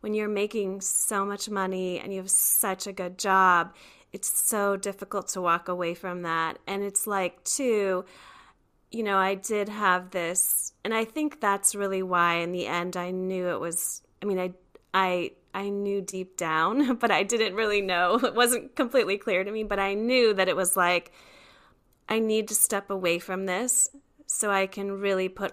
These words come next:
all my energy and all my focus and all my attention on myself and on finding answers and have myself, like, not be in this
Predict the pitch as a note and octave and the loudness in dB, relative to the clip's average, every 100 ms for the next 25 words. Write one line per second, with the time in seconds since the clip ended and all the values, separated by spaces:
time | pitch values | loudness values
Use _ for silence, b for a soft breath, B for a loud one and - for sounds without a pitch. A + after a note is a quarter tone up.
0 | - F#3+ F#3+ F#3 F#3 F3 F#3 F#3 F#3+ F3 | 2 4 4 2 -4 -4 -6 -6 -6 -8
1 | - - G3 F#3+ F#3 F#3+ F#3 F3+ F3 F#3 | -4 0 2 2 -4 -6 -8 -4 -2 -2
2 | F3+ - F#3+ F#3 F3+ F3 F#3 F#3+ F#3 F#3 | -6 0 2 2 -2 -6 -8 -8 -8 -8
3 | F3 - - b b b b b b _ | -8 -10 -14 b b b b b b _
4 | _ G3+ G3 F3+ F3+ - F3+ E3+ F#3+ F#3 | _ 0 2 0 2 2 4 2 -2 -6
5 | F3 - F3+ E3+ E3+ - D#3+ E3+ E3+ D#3+ | -6 -6 -6 -4 -6 -6 -6 -2 -2 -2
6 | E3+ F#3+ F#3+ G3+ F#3 F3+ F3 - D#3 - | -4 -4 -4 0 0 0 0 2 0 -4
7 | F3+ - F#3+ F#3+ F3+ - - F3 E3 E3 | -10 -10 -4 4 4 4 -2 -4 -4 -4
8 | E3+ - | -2 -2